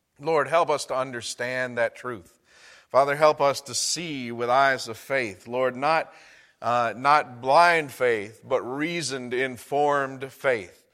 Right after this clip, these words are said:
Lord, faith comes from you. So, Father, I pray that you will give it to any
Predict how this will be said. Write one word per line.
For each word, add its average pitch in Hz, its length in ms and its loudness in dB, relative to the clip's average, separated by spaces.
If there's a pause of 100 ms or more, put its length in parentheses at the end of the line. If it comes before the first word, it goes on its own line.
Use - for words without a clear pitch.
(280)
Lord, 139 280 2
faith 147 340 0
comes 135 300 -2
from 123 240 -10
you. 107 200 -10
So, 110 160 -12
Father, 127 360 4
I 123 120 6
pray 131 440 -2
that 110 200 -8
you 120 120 -10
will 113 100 -8
give 120 380 -2
it 113 120 -10
to 113 120 -10
any 117 340 -8